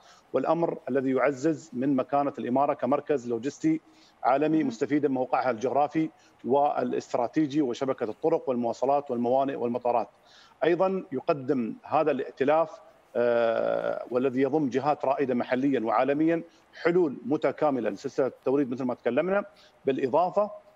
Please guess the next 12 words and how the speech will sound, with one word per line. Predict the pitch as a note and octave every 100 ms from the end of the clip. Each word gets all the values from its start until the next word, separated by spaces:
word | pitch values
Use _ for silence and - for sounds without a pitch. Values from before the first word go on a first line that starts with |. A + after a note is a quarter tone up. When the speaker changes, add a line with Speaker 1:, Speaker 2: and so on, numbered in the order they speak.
| -
Speaker 1:
إلى | B2+ B2+
توفير | C3 B2 E3+ G3 G3+ -
الخدمات | B2 C3 B2 D#3 D#3+
اللوجستية | C3 B2 C3+ - D#3
لأكثر | D3+ D#3 D#3+
من | C3 B2
ستة | - E3+ -
مليار | B2 A#2+ D3 F3 F3 - _ _ _ -
جرعة | A2 D#3 C#3+
من | E3 C3+
اللقاحات | A#2+ A#2+ A#2+ - D3+ -
العالمية | A2+ B2 C#3 E3 F#3